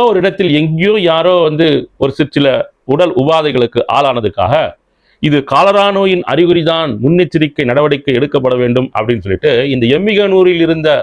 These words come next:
இந்த ஹெல்த் டிபார்ட்மெண்ட் அதிகாரிகள் தவறுதலான கணிப்பின் பேரில் அனுப்பப்பட்ட அந்த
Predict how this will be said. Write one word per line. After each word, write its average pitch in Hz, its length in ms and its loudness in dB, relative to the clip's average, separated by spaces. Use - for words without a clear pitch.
இந்த 123 120 0
ஹெல்த் 175 260 -2
டிபார்ட்மெண்ட் 143 600 -4
அதிகாரிகள் 123 600 -2
தவறுதலான 208 680 2
கணிப்பின் 180 460 -2
பேரில் 180 320 0
அனுப்பப்பட்ட 156 680 -4
அந்த 123 200 0